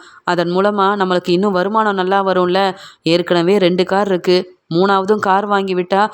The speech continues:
நமக்கு தானே வருமானம் வரும்" அப்படின்னு சொல்ல, "செய்யலாங்க, உங்க நல்ல மனசுக்கு தான் எல்லாம் நல்லபடியாவே நடக்குது. ஆனா இந்த அருண் ஏங்க இப்படி இருக்காரு?" அப்படின்னு சொல்ல, "பாத்தியா, அந்த அருண் எவ்வளோ பொய் சொல்லியிருக்கான்னு? உண்மையை நிரூபிச்சிட்டேன்ல. அருணுக்கு வேலையே இல்லாம ஆனாலும் ஆயிரும், ஏன்னா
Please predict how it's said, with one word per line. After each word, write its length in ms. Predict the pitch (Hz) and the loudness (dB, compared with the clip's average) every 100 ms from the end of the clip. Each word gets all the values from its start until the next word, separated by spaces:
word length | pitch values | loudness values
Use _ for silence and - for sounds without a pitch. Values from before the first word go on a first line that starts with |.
| - - | -8 -6
நமக்கு 340 | 160 180 190 | -4 -2 0
தானே 180 | 214 220 | 0 0
வருமானம் 420 | 202 190 208 202 | 0 0 0 0
வரும்" 280 | 180 180 185 | 0 0 0
அப்படின்னு 360 | 170 160 170 170 | -2 -2 -2 0
சொல்ல, 420 | 170 165 175 175 - - - - - | -2 -2 0 -2 -6 -20 -20 -10 0
"செய்யலாங்க, 560 | 175 208 214 185 170 170 - - _ | 2 4 2 0 -2 -4 -10 -20 _
உங்க 200 | 175 175 | -6 -2
நல்ல 260 | 170 175 226 | -2 -4 -4
மனசுக்கு 380 | 214 202 190 | -4 -2 -2
தான் 140 | 185 202 | 0 2
எல்லாம் 320 | 165 185 208 | 2 2 0
நல்லபடியாவே 600 | 165 185 185 185 170 202 | 0 -2 0 2 2 2
நடக்குது. 540 | 202 175 180 185 185 - - _ | 0 0 0 0 0 -4 -20 _
ஆனா 240 | 196 208 | -2 0
இந்த 160 | 208 185 | 0 0
அருண் 260 | 175 240 269 | 0 0 -2
ஏங்க 220 | 226 220 | -2 0
இப்படி 360 | 202 180 254 | 0 2 2
இருக்காரு?" 560 | 226 226 208 175 185 190 - _ - | 2 2 0 0 0 -2 -6 _ -6
அப்படின்னு 240 | 175 180 185 | -2 2 2
சொல்ல, 300 | 180 180 180 | 0 -2 -2
"பாத்தியா, 680 | 185 196 202 185 190 208 - _ - | 0 -2 0 0 0 -2 -8 _ -6
அந்த 240 | 180 180 | -2 0
அருண் 200 | 185 220 | 0 -2
எவ்வளோ 280 | 190 196 214 | -2 -2 0
பொய் 200 | 214 220 | 0 0
சொல்லியிருக்கான்னு? 560 | 220 208 196 202 196 180 - _ | 0 0 0 0 0 -4 -8 _
உண்மையை 400 | 175 196 220 214 | -6 -4 -2 -2
நிரூபிச்சிட்டேன்ல. 840 | 196 226 233 - 226 196 196 220 208 - - - | 0 0 0 0 0 2 2 0 -2 -10 -12 -4
அருணுக்கு 640 | 160 185 202 - 185 220 | -2 0 -2 0 0 0
வேலையே 520 | 185 180 196 190 202 226 | 0 2 2 2 0 0
இல்லாம 380 | 202 202 208 | 0 0 2
ஆனாலும் 380 | 202 196 190 220 | 0 2 0 0
ஆயிரும், 360 | 202 196 196 - | 0 0 0 0
ஏன்னா 400 | 180 180 202 | 0 0 0